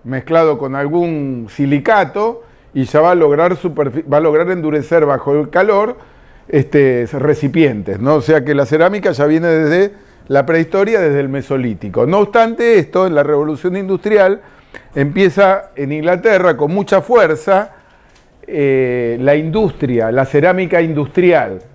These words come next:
¿no? No la cerámica solo artesanal.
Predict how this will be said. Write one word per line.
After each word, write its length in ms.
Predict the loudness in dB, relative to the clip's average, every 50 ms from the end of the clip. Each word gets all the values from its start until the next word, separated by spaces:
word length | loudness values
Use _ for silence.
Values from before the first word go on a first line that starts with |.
| -20
¿no? 340 | -18 -10 -4 -2 -2 -2 -2
No 160 | -2 -2 0
la 140 | 2 2 0
cerámica 560 | 0 0 0 2 2 2 0 -2 0 0 0
solo 260 | 0 2 2 2 2 2
artesanal. 800 | 2 0 -4 -4 -6 -2 -2 -2 -2 -2 -4 -4 -6 -8 -10